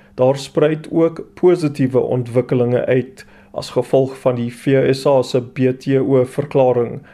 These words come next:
soos die teenwoordigheid van 'n groep Amerikaanse militêre raadgewers.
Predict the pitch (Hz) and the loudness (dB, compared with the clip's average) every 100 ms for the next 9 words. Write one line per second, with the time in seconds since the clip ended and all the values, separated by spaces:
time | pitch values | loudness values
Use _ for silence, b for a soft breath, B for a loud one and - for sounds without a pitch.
0 | B B B 147 143 156 - 131 - 139 | B B B 0 2 0 -6 -8 -2 0
1 | 131 120 131 143 147 143 147 143 - 131 | 0 2 0 2 -2 0 -2 -2 -2 -2
2 | 127 123 - 160 156 - 135 123 127 135 | -2 -6 -4 -4 -4 -4 -2 0 -2 -2
3 | 143 139 139 156 131 123 143 143 156 156 | 0 -2 0 0 0 0 -2 0 2 4
4 | 143 127 123 127 - 135 117 120 - - | 2 2 0 -2 -4 -2 0 -2 -6 -18
5 | - | -20